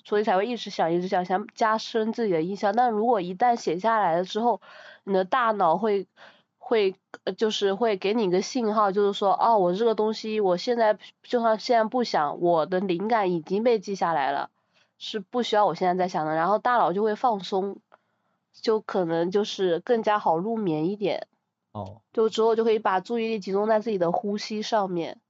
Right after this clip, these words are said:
Speaker 1: 尽快地进入自己的梦乡。
Speaker 2: 对，其实胡思乱想是失眠的最大问题。 <laughs>
Speaker 1: 对。
Speaker 2: 啊，但就是对我来说的话，嗯，这个解决这种胡思乱想问题，就可能调整一下睡姿，然后放空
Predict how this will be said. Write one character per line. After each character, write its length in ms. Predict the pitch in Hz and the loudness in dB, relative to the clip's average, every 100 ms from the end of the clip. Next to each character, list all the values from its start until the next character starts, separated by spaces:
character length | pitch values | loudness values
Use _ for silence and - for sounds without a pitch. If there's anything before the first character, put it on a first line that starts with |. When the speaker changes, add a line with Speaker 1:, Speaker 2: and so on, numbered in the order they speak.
| _ _ | _ _
Speaker 1:
尽 200 | 233 202 | -12 -6
快 180 | 214 | -2
地 120 | 190 180 | -2 -2
进 220 | 202 196 | -4 -4
入 160 | 190 | -6
自 140 | 185 196 | -6 -6
己 100 | 180 | -4
的 80 | 165 | -4
梦 260 | 185 175 | -4 -6
乡。 420 | - 180 165 175 - _ _ - | -6 -6 -6 -8 -14 _ _ -6
Speaker 2:
对， 180 | 101 90 | -4 -4
其 220 | - 113 | -4 -8
实 360 | 107 110 110 107 | -6 -4 -2 -2
胡 280 | - 107 101 | -4 -10 -10
思 160 | - | -6
乱 200 | 127 127 110 | -2 -2 -4
想 220 | 92 78 | -8 -10
是 360 | - 98 95 90 92 _ - _ _ _ _ | -10 -8 -8 -10 -14 _ -14 _ _ _ _
失 240 | - - 113 | -8 -4 -2
眠 220 | 98 92 | 0 -2
的 60 | 104 | -2
最 160 | 127 | -2
大 160 | 110 101 | 0 0
问 180 | 110 104 | 0 -2
题。 280 | 82 - - _ _ - | -4 -10 -14 _ _ -16
<laughs> 160 | - 113 | -10 -10
Speaker 1:
对。 300 | 202 196 - 143 - _ _ _ _ - | -8 -12 -14 -20 -20 _ _ _ _ -10
Speaker 2:
啊， 160 | 107 98 | -8 -4
但 140 | 131 117 | -6 -2
就 160 | 127 | -2
是 120 | 127 | -4
对 160 | 123 143 | -2 0
我 140 | 117 | 2
来 140 | 104 110 | 0 0
说 100 | 120 | 0
的 120 | 117 | -2
话， 260 | 117 107 92 - _ _ _ - | 0 -2 -4 -12 _ _ _ -8
嗯， 140 | 104 101 | -6 -2
这 120 | 120 | -2
个 160 | 113 107 | 0 -2
解 220 | - 101 | -2 -4
决 300 | 104 110 113 | -2 -2 -2
这 120 | 123 | -2
种 160 | 110 101 | -2 -4
胡 160 | - 110 | -4 -4
思 100 | 120 | -2
乱 160 | 117 | -2
想 180 | 110 101 | -2 -2
问 120 | 107 | -2
题， 100 | 113 | -2
就 100 | 113 | -2
可 140 | 104 101 | -4 -6
能 160 | 107 | -6
调 220 | - 107 | -6 -6
整 120 | 110 110 | -2 -4
一 60 | |
下 160 | 107 107 | -2 -6
睡 240 | - 110 | -4 -4
姿， 300 | 98 107 107 | -2 -2 -2
然 180 | 98 98 | -2 -4
后 200 | 107 101 | -4 -6
放 200 | - 120 107 | -4 -6 -2
空 240 | 113 | -4